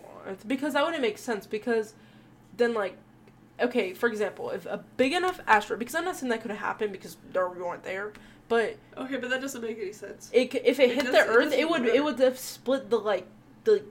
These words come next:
Speaker 1: country, or, like, the land form would have been very different, because, like, you know what I'm trying to say?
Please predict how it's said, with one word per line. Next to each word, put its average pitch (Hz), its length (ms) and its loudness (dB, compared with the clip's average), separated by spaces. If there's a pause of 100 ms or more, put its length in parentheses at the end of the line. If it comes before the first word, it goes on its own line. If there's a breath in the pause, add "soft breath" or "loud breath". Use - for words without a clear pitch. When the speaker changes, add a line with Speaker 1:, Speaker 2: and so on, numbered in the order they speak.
(240)
Speaker 1:
country, 269 340 0
or, 233 60 8
like, 247 180 4
the 240 100 8
land 240 760 0
form 262 340 2
would 247 100 4
have 220 80 4
been 214 160 4
very 220 300 4
different, 214 340 -2
because, 247 360 -2 (420 loud breath)
like, 233 200 4
you 262 80 0
know 330 60 0
what 349 60 0
I'm 320 60 -6
trying 349 140 -4
to 349 80 -8
say? 349 320 -8